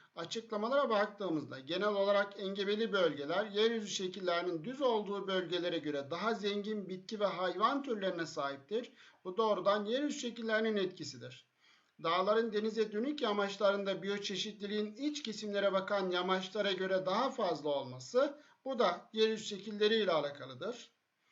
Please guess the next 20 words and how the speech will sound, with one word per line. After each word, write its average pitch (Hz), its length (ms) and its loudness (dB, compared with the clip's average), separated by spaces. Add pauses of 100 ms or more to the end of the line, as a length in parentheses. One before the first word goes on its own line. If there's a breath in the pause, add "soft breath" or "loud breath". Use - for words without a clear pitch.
(420 soft breath)
E, 147 200 -14
bitkilerin 226 800 0
ekvatordan 214 800 0
kutuplara 220 640 -2
doğru 214 360 2
geniş 214 340 0
karışık 190 460 -2
ve 185 80 -2
iğne 202 200 -2
yapraklı 214 640 2
ağaçlar 202 480 2
şeklinde 190 460 -4
kuşaklar 208 480 2
oluşturması 160 880 0 (260 loud breath)
yeryüzü 240 340 0
şekilleriyle 220 760 0
değil, 247 360 -2
iklimle, 226 540 0
sıcaklıkla 214 800 0
alakalıdır. 143 680 -4